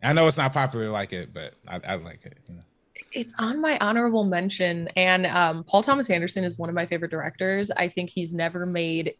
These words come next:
Speaker 2: even, like, a mediocre film. All of them are, like, good to absolutely fantastic masterpieces. Um, but yeah, I think n-, not in defense of this joke at all.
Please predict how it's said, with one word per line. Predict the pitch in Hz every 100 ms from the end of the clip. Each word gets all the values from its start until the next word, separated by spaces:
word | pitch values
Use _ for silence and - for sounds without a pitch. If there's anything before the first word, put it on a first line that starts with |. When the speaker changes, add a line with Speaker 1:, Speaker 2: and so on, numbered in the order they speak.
| -
Speaker 2:
even, | 175 180 175
like, | 170 165
a |
mediocre | 160 160 170 165 156 156 175 175
film. | 196 190 190
All | 190 170 175
of | 175
them | 180 175
are, | 170
like, | 165 170 147
good | 175 170 170
to | - -
absolutely | 151 - - 160 165 156
fantastic | 156 151 156 147 - 170
masterpieces. | 143 - 196 196 226 254 277 311 - - - - _ -
Um, | 208 196 175 170 - - - -
but | 254
yeah, | 285 320 254
I | 269
think | - - 370 370 - _ _ _ -
n-, | 277 254
not | 247 294 359
in | 311
defense | 226 233 240 233
of | 190
this | 175 180
joke | 196 185 156
at | -
all. | 185 160 147